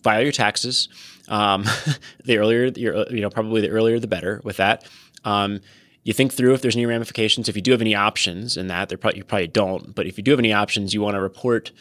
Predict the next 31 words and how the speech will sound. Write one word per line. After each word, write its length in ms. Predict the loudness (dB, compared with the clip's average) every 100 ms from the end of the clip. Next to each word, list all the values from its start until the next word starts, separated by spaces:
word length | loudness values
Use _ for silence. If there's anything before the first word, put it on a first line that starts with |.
| _ _ _ _
um, 280 | -2 0 -2
in 80 | -2
such 160 | -2
a 40 | 2
way 140 | 2
that 80 | 2
your 160 | -2 -2
lender 600 | 2 2 2 0 -2 -8 _ _
will 140 | -6 -2
be 460 | 0 0 -2 -6 _ _ -4
aligned 280 | -2 -2 -4
with 120 | -2
that. 280 | -2 -2 _ -20 -20 _ -4
And 100 | 2
then 60 | 4
you 80 |
wanna 140 | 4 4
ask, 300 | 2 0 2
like, 140 | -2 -2 _
"Okay, 320 | -4 2 2 2
well, 400 | 2 6 4 2 -18 _ _ -4
does 200 | 0 2
that 260 | 4 2 0
rental 320 | -2 0 0
income, 520 | 0 -2 -2 -2 -6 -6
if 80 |
it 80 | 0
doesn't 280 | 2 2 2
count 400 | 2 2 0 -4 _
from 200 | -2 0
roommates 600 | 2 0 -2 2 2 0